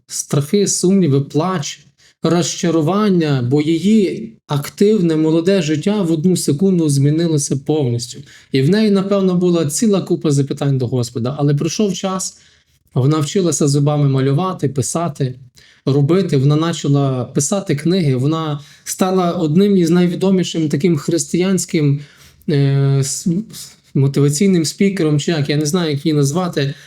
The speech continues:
І дуже багато роботи Бог потім зробив через її життя. І ці слова, які я зачитав: «Я би не поміняла своє життя в інвалідному візку». Тому що тепер вона вже знає, чому так сталося.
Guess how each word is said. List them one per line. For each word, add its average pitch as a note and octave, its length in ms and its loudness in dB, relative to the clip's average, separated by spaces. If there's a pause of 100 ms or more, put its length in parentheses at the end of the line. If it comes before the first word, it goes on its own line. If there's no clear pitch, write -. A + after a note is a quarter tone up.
(320)
І C3+ 540 2 (400)
дуже G#3 340 2
багато F3+ 760 0
роботи E3 680 2
Бог E3+ 440 0 (100)
потім G3+ 400 2
зробив D3 420 2
через D#3 500 -2 (240)
її E3 280 0
життя. C#3 540 -4
І C3 120 2
ці E3 160 -4
слова, G3 340 0
які F3 200 -2
я C#3+ 100 2
зачитав: B2+ 460 -2
«Я D3 160 0
би C#3+ 120 0
не C3+ 120 2
поміняла D3+ 520 0
своє C#3 280 0
життя C3+ 280 -4
в C#3+ 40 2
інвалідному C#3 600 2
візку». C3+ 600 -2 (420)
Тому F#3 300 4
що G3 200 0
тепер F#3+ 400 0
вона G3 260 2
вже F#3 200 2
знає, G3+ 380 2
чому G3 260 0
так F3+ 180 -2
сталося. C#3+ 640 -4